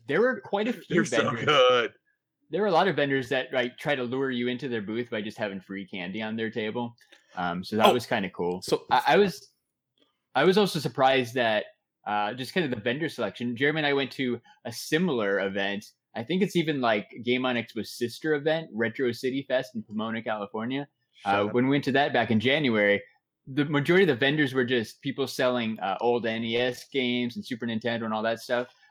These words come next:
Speaker 1: Uh, but at Game On Expo, they had a really good selection. Like, there were artists and, uh, people selling other things, like, like, uh, Scott said, like, C W and Dave and Buster's were there. Uh, I think, like, Primavera, the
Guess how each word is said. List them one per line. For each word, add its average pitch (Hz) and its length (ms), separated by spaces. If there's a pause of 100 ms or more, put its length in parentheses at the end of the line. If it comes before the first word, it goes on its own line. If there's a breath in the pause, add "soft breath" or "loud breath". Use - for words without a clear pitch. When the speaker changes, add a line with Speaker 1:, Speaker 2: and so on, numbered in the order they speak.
(100)
Speaker 1:
Uh, 107 140
but 120 100
at 113 100
Game 190 180
On 240 120
Expo, 139 280
they 160 80
had 196 60
a 139 60
really 151 260
good 135 220
selection. 117 580
Like, 95 200
there 120 120
were 113 160
artists 131 760
and, 98 200 (400)
uh, 98 300
people 135 180
selling 123 300
other 127 260
things, 127 420
like, 120 280
like, 110 180 (160)
uh, 98 220
Scott - 320
said, 120 220
like, 98 140
C - 140
W 120 420
and 101 200
Dave 117 180
and 107 80
Buster's 110 420
were 120 120
there. 117 400 (280)
Uh, 90 300
I 104 140
think, 123 240
like, 101 280 (140)
Primavera, 117 800
the 95 100